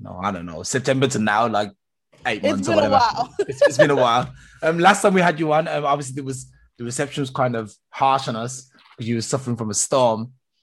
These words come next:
Speaker 2: Yes.
Speaker 1: So we're gonna try and redo that. This is the redo of the interview. And the good thing is my internet is much better now.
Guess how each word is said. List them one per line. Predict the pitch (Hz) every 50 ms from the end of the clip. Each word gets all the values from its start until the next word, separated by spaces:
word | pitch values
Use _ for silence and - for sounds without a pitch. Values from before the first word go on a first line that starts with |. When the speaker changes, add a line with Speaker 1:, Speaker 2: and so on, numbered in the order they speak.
| _ _ -
Speaker 2:
Yes. | 233 247 269 240 196 151 - - - - - - - _ _ _ _ - _ _ _ _ _ _ _ - - _ _ _ _ _ _
Speaker 1:
So | 135 131 151
we're | 156 160
gonna | 165 160 147
try | - 170 160 151
and | 139 143
redo | 156 170 160 131 156 160 151
that. | 151 139 127 - _
This | - 147 147 -
is | 165 143
the | 151 135
redo | 139 151 160 170 165 147 131 143 160 156
of | 135 123
the | 156 151 135
interview. | 143 147 139 147 151 160
And | 156 143
the | 139
good | 127 - 185 185 -
thing | - 165 143
is | 139 143 143 143 -
my | - 127 -
internet | - 160 160 - 160 135 117
is | 113 113
much | 127 143 156 - -
better | - 135 135 147
now. | 127 113 107 110 120